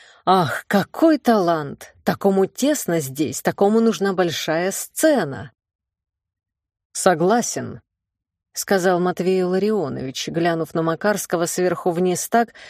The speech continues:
что тот тотчас попятился, отступил. И вновь же царапнула мысль, что сам собой Матвей невысок, не сказать, чтобы солиден,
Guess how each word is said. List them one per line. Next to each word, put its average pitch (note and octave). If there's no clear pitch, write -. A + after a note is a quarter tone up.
что -
тот B3
тотчас C#4
попятился, D3
отступил. E3
И G#3+
вновь A#3+
же F3
царапнула F#3
мысль, F#3+
что -
сам G#3
собой G#3
Матвей G3+
невысок, A3
не E3
сказать, C4
чтобы F#3+
солиден, G3